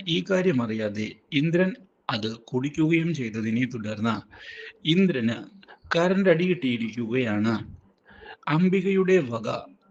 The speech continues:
ഇതോടെ ഇന്ദ്രന്റെ വാശി കൂടുകയാണ്.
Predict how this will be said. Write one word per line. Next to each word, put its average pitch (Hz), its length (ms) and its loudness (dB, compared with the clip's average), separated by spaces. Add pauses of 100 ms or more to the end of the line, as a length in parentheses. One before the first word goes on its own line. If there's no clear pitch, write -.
ഇതോടെ 113 520 0 (360)
ഇന്ദ്രന്റെ 185 640 4
വാശി 113 540 -4 (140)
കൂടുകയാണ്. 113 720 -2